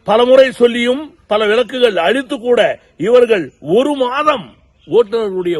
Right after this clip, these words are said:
உரிமத்தை ரத்து செய்வது, அது எப்படி சட்டத்தை, இந்த ரவுலட் சட்டத்தை இவர்கள் கையில் எப்படி எடுத்துக் கொள்ளலாம் என்றுதான் எங்களுக்கு புரியவில்லை. வாழ்வா சாவா என்று போராடி கொண்டிருக்கின்ற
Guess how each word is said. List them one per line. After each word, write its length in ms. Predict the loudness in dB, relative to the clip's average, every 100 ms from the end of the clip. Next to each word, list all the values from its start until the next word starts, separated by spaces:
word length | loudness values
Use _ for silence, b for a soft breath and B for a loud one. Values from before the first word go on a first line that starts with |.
| -4
உரிமத்தை 480 | -4 -2 -2 0 0
ரத்து 280 | -2 -6 -4
செய்வது, 460 | -2 0 0 2 2 0 -6 _ b b -6
அது 160 | -4 -4
எப்படி 400 | -4 0 0 0 -10
சட்டத்தை, 560 | -10 -10 -6 -8 -6 -10 -10 -12
இந்த 180 | -8 -4 -4
ரவுலட் 440 | -2 -2 -2 -4
சட்டத்தை 480 | -10 -8 -8 -8 -12 -14 b
இவர்கள் 380 | -4 -2 -2 -4
கையில் 320 | -6 -6 -6
எப்படி 320 | -8 -4 -4 -2
எடுத்துக் 400 | -4 -6 -8 -6
கொள்ளலாம் 380 | -4 -2 0 0
என்றுதான் 360 | -2 -4 -4
எங்களுக்கு 320 | -8 -10 -12 -14
புரியவில்லை. 560 | -12 -12 -12 -14 -20 -20 _ _ b b b
வாழ்வா 380 | -4 -2 0 -2
சாவா 340 | -4 -4 -4 -4
என்று 220 | -6 -10
போராடி 460 | -6 -2 0 0 -2
கொண்டிருக்கின்ற 580 | -6 -6 -8 -12 -12